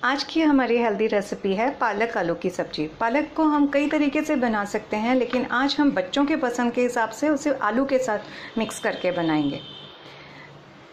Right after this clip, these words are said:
और ये न्यूट्रिशियस भी है और टेस्ट वाइज भी अच्छी रहेगी। तो देखिए हमारे इंग्रेडिएंट्स क्या हैं। इसके लिए मैंने दो आलू यूज़ किए हैं, एक गड्डी पालक जो अच्छी तरीके से धो के काटी गई है।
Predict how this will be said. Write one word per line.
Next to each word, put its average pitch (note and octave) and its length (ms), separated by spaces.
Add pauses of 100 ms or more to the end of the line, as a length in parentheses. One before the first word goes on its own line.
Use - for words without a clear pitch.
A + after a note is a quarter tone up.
और G#3+ 200
ये C4 120 (320)
न्यूट्रिशियस G#3+ 600
भी C4+ 120
है C#4+ 140 (300)
और C#4+ 80
टेस्ट C#4 320
वाइज F3 220
भी F3 100
अच्छी E3+ 220
रहेगी। D#3 360 (480)
तो A3+ 100
देखिए A#3+ 300
हमारे A#3 280
इंग्रेडिएंट्स G#3+ 540
क्या G#3 180
हैं। A3 180 (520)
इसके - 160
लिए A#3+ 140
मैंने A#3 260
दो A3+ 220
आलू G3+ 300
यूज़ A3+ 300
किए A#3+ 200
हैं, C4+ 280 (140)
एक G#3 140
गड्डी G#3 280
पालक G3+ 460
जो A3 120
अच्छी A3 240
तरीके A3+ 360
से G#3+ 160
धो G#3 200
के A#3 160
काटी E3 300
गई D#3 200
है। D3+ 180